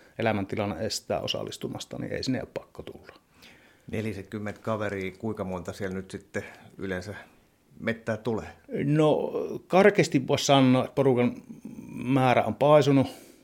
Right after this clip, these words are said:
Speaker 1: eli siihen taitaa olla kolmekymmentäseitsemän nyt tarkalleen se mies- ja naisluku yhteensä tänä vuonna, että pikkusen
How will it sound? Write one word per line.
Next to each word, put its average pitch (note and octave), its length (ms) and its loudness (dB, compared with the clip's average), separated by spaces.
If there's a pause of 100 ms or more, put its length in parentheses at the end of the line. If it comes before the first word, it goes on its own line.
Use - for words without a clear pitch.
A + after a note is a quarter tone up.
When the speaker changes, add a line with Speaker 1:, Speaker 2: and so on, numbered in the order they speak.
(140)
Speaker 1:
eli A2 240 -4
siihen A2 360 -6 (640)
taitaa G#2 260 -4
olla G#2 100 -10
kolmekymmentäseitsemän G2+ 960 -2
nyt - 140 -14
tarkalleen G#2 440 -2
se A#2+ 120 -6 (160)
mies- A2 420 -6
ja A2 80 -6
naisluku G#2 520 -8
yhteensä - 400 -10
tänä A#2 260 -4
vuonna, G#2+ 240 -4
että - 240 -14
pikkusen A#2+ 480 -6